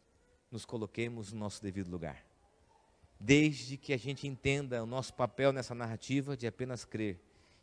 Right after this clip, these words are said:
e deixar que Deus trabalhe em nós. Quero terminar dizendo o seguinte: o Evangelho e a história de Jesus nos relata duas promessas que ele faz dirigida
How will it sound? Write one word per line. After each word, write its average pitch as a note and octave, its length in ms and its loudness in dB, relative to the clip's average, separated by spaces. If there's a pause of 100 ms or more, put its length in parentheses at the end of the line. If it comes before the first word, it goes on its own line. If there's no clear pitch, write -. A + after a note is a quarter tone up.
e F#2 40 -14
deixar A2 380 -2
que - 120 -16
Deus A2 520 -6 (360)
trabalhe F#2+ 540 -2 (460)
em F#2+ 140 -6
nós. - 420 -14 (800)
Quero C#3+ 200 2
terminar C3 580 4
dizendo A#2+ 280 -4
o A#2 40 -6
seguinte: A2+ 540 -6 (1080)
o C3 80 8
Evangelho C3+ 760 6 (260)
e G#2+ 100 -2
a A2 40 4
história B2+ 500 2
de G2+ 100 -12
Jesus G2+ 760 -4 (1300)
nos B2 220 -2
relata B2+ 680 4 (440)
duas F3 460 4
promessas C#3 880 2
que - 180 -8
ele C3+ 180 -2
faz B2+ 640 4
dirigida A#2+ 840 -2